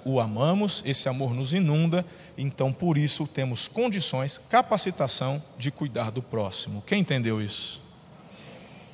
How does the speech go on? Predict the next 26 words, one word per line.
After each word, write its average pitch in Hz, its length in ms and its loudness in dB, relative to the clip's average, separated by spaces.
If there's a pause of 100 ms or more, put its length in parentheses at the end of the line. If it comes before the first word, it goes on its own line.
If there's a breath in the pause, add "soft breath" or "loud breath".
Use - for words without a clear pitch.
(460 loud breath)
Faz 139 220 4
diferença 147 500 2
ou 151 60 2
não? 107 200 0 (2000)
Eu 101 80 -6
gostei, 117 300 -4
ela 110 180 2
já 117 120 2
tá 123 120 2
até 117 200 2
anotando, 139 440 2
eu 107 60 -2
vi 113 120 -2
que 151 120 -4
o - 20 0
negócio 131 380 4
ali 117 100 0
pegou 151 300 -2
firme 117 400 -2
ali, 107 180 -2
né, 156 140 2
filha? 107 320 -4 (420 loud breath)
Faz 160 180 6
sentido, 156 380 4
não 135 80 0
faz? 180 500 4